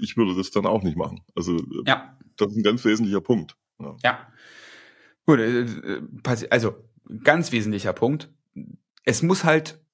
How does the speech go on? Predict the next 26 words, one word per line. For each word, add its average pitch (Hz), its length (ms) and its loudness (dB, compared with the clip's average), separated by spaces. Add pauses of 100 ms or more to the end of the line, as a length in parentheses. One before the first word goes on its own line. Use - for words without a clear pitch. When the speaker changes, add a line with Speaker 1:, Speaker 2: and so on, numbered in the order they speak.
(340)
Speaker 2:
gut 175 260 2
sein 190 340 2
und 127 160 -2
man 117 120 0
sollte 139 280 4
transparent, 131 560 0
glaub 120 180 2
ich, 117 80 -4
auch 117 100 -2
damit 110 280 -2
umgehen. 107 500 -4
Ja, 143 140 -2
Transparenz 123 480 -2
ist 113 100 -6
da, 113 80 4
glaub 104 240 0
ich, 95 140 -10
key, 214 320 -2 (200)
weil 117 200 0
damit 120 180 0
du 131 80 2
dann 117 120 2
ansonsten 117 280 0
das 113 100 0
Vertrauen 113 380 0
aufbaust. - 520 -4